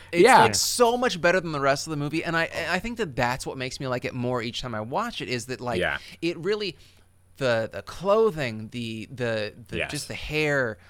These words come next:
Speaker 1: the, the cuts, the coloration, everything,
Speaker 2: Mm-hmm.
Speaker 1: and, and it just really reminds me of high school, and I
Speaker 2: Yeah.
Speaker 1: know that that's not a reason to love a movie, and I don't love this movie. Let me, let me be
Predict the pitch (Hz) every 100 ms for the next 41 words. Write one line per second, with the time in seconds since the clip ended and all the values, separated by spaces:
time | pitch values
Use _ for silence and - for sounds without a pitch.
0 | - - 139 131 117 107 107 - - -
1 | - - 196 - 196 202 - - - -
2 | - - - 143 127 120 113 107 98 -
3 | - - - 127 123 - 185 165 135 151
4 | 151 160 143 - - - 185 202 185 170
5 | 156 160 151 139 147 143 - 98 - 135
6 | 151 - - - - - 135 165 190 180
7 | 120 - - - - - 131 143 127 120
8 | 131 170 180 202 196 175 143 170 - 208
9 | 214 220 - 151 151 - 143 156 139 156
10 | 151 147 139 135 135 143 147 135 135 147
11 | 147 147 139 151 160 170 170 175 - 170
12 | 233 180 131 92 - 110 117 143 151 147
13 | - 151 143 127